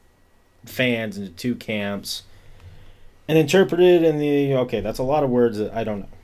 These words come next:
know. <laughs> Fortunately, his follow-up, Mandy, maintains all of Rainbow's aesthetic fascination while considerably stepping up the pace and narrative, uh, coherency. It will again appeal primarily to artier fan sensibilities.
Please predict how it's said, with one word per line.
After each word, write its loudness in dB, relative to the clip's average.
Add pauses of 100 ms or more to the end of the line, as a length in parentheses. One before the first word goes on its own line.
(300)
know. 0
<laughs> -12
Fortunately, 2
his 0
follow-up, 2
Mandy, 0
maintains -2
all 2
of -2
Rainbow's -2
aesthetic -4 (460)
fascination -2
while -2
considerably -2
stepping -2
up -6
the -10
pace -4
and -6
narrative, -4 (560)
uh, -6 (200)
coherency. -4 (480)
It -4
will 4
again 0
appeal 2
primarily -2
to -6 (840)
artier -4
fan -2
sensibilities. -8